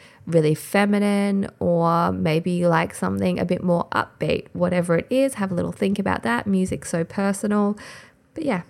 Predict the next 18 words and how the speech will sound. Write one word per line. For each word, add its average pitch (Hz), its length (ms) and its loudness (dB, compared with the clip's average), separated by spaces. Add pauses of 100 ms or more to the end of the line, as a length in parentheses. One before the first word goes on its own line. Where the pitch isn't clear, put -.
(140)
I 202 60 0
think 202 200 -2
that - 220 -4
is 190 120 -4
a 180 60 -4
good 175 160 -4
one 175 260 -2
as 180 280 -4
well. 240 380 -2 (1000)
Last 247 420 4
but - 160 4
not 190 260 2
least, 190 600 2 (320)
if 196 160 2
you're 208 120 4
feeling 269 760 0
really 208 580 0
nervous, 170 800 -2